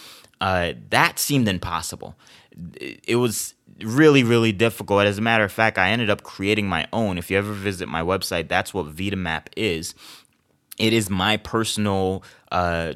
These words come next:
work-life balance manager designed specifically for managing work-life balance and encouraging you, for the most part, not to, to overflow your schedule if it's within your power. So,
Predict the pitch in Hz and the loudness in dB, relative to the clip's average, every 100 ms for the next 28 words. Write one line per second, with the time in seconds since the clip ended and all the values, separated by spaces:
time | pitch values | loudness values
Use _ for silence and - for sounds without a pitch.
0 | - - 90 107 107 - 92 92 - 92 | -10 -6 0 0 0 -4 -4 -4 -6 -2
1 | 92 90 87 85 85 82 82 78 80 76 | -2 -4 -8 -6 -4 -2 -4 -8 -10 -10
2 | 80 73 85 95 95 95 - - - - | -10 -6 -2 0 -2 -4 -8 -8 -8 -6
3 | 160 160 131 107 95 90 92 92 92 90 | -4 -2 -2 -2 -4 -6 -4 -2 -2 -2
4 | 82 85 82 80 73 71 - 82 82 78 | -6 -6 -6 -6 -6 -8 -6 -6 -4 -6
5 | 80 - - - 87 92 87 87 - _ | -10 -16 -20 -8 -2 0 -2 -4 -8 _
6 | 101 95 - 120 147 123 101 90 82 82 | -6 -6 -4 2 4 4 0 -2 -4 -4
7 | 90 - - - 104 107 117 - 90 - | -6 -12 -18 -6 0 2 0 -4 -10 -6
8 | 98 104 113 110 - - 90 82 - 85 | -2 0 0 0 -2 -6 -4 -6 -6 -8
9 | 78 - _ 98 92 85 - 92 87 76 | -8 -10 _ -4 -4 -4 -4 -4 -4 -6
10 | - 87 80 80 - 78 78 - _ _ | -8 -8 -6 -8 -6 -8 -8 -14 _ _
11 | - 85 - 80 - 82 73 76 - 92 | -8 -6 -6 -8 -8 -8 -8 -10 -4 -2
12 | 82 71 - 92 85 | -2 -4 -6 -6 -6